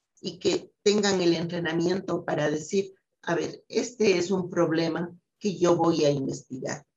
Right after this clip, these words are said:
E-, ese, ese ha sido el aspecto más fascinante y el admirar la, la capacidad intelectual que tienen los jóvenes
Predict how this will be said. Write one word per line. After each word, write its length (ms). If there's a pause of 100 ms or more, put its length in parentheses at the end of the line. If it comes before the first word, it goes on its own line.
(520)
E-, 240
ese, 720
ese 320
ha 60
sido 400
el 80
aspecto 480
más 200
fascinante 800
y 140
el 140
admirar 600 (380)
la, 680 (380)
la 220
capacidad 580
intelectual 800
que 140
tienen 360
los 200
jóvenes 680